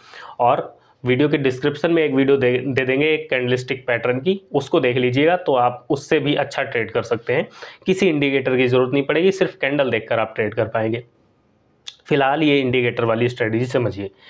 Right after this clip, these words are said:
ये बाय सिग्नल मिल गया। बाय सिग्नल मिलने के बाद आप कहाँ पर बाय करेंगे, ठीक है, यहाँ पर पहले देखिए, कोई कैंडल यहाँ पर ऊपर की तरफ क्लोज होनी चाहिए। और यहाँ पर सबसे ज़रूरी चीज़ जो ध्यान रखनी है,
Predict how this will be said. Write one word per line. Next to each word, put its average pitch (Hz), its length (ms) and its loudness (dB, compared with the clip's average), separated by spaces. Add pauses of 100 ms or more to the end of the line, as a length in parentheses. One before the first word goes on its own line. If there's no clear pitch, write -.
(340)
ये 160 120 2
बाय 147 200 0
सिग्नल 151 280 2
मिल 147 140 2
गया। 151 160 0 (420)
बाय 151 220 2
सिग्नल 170 320 2
मिलने 160 260 2
के 160 100 2
बाद 143 200 2
आप 143 300 0
कहाँ 160 180 0
पर 165 140 0
बाय 147 160 0
करेंगे, 147 360 0 (580)
ठीक 143 160 0
है, 196 120 0 (440)
यहाँ 143 260 0
पर 165 120 -2 (480)
पहले 147 220 2
देखिए, 160 300 2
कोई 156 280 2
कैंडल 143 400 0
यहाँ 151 160 0
पर 151 140 -2
ऊपर 147 320 -2
की 170 160 0
तरफ 165 280 -2
क्लोज 135 260 2
होनी 107 180 0
चाहिए। 107 340 -4 (420)
और 143 120 2
यहाँ 160 260 0
पर 180 140 0
सबसे 170 340 -2
ज़रूरी 143 420 2
चीज़ 151 280 0
जो 131 140 2
ध्यान 123 260 -2
रखनी 123 260 2
है, 175 180 -2